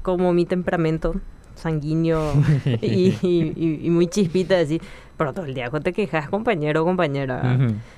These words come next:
Speaker 1: Y ahí entra mi, mi conflicto de, de actitud hacia estas personas,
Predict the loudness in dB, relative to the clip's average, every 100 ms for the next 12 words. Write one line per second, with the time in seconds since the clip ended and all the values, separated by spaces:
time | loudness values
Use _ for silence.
0 | -18 0 2 4 4 2 0 0 0 0
1 | 0 2 2 2 0 2 -2 -2 -6 -4
2 | 0 0 0 0 -2 -4 -2 0 2 0
3 | -2 -4 -2 0 0 0 0 0 -2 0
4 | -2 0 -2 -2 -4